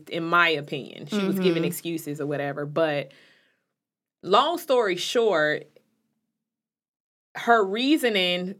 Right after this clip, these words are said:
Speaker 1: it, it's like when she, for, so for her to share it and say all of this and say she didn't know, I, I,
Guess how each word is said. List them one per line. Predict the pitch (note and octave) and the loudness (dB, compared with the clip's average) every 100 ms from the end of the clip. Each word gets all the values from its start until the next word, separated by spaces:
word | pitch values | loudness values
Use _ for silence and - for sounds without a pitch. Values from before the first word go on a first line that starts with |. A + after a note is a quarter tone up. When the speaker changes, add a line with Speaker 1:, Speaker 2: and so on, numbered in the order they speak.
| - | -8
Speaker 1:
it, | - G#3+ G#3+ | 2 4 4
it's | A3 | 2
like | A3 G3+ F#3+ | 4 4 2
when | G3 | -2
she, | G3 A#3 | -4 -6
for, | - G3+ | -2 -2
so | F#3+ G3+ | 2 2
for | A3+ | 2
her | A#3 | 2
to | B3 | 2
share | G3+ - A3+ A3+ | 0 2 4 4
it | |
and | G3 F3+ | 0 -2
say | G3+ | 2
all | G3 G3 | 4 4
of | F#3+ | 2
this | F#3 F3+ | -2 -4
and | F3 | -4
say | F#3+ F3 | -2 -2
she | - F#3+ | -2 -2
didn't | F3+ E3+ E3+ | -2 -2 2
know, | E3+ E3 | 2 4
I, | E3 | 2
I, | - E3 | 0 0